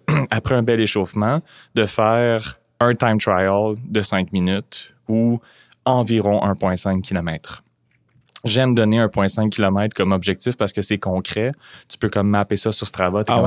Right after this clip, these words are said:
Speaker 2: ouais. «
Speaker 1: Ok, de ce coin de rue-là à ce coin de rue-là, ou dans tel parc, faire tel loop avec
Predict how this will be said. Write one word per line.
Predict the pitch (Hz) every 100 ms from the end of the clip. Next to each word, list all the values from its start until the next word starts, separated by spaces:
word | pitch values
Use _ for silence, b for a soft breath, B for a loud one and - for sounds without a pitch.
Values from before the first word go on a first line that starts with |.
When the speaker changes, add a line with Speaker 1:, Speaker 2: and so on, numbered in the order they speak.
| 117
Speaker 2:
ouais. « | 110
Speaker 1:
Ok, | 101 B B
de | 117
ce | 101 101
coin | - 113 107
de | 104
rue-là | 98 101 107
à |
ce | 110 98
coin | 101 101
de |
rue-là, | 98 95 95 104 110 B B B B
ou | 110 107
dans | 104 98
tel | - 113 107
parc, | - 98 110 -
faire | - 92 92
tel | 110 104 101
loop | 101 107 - -
avec | 87 87 -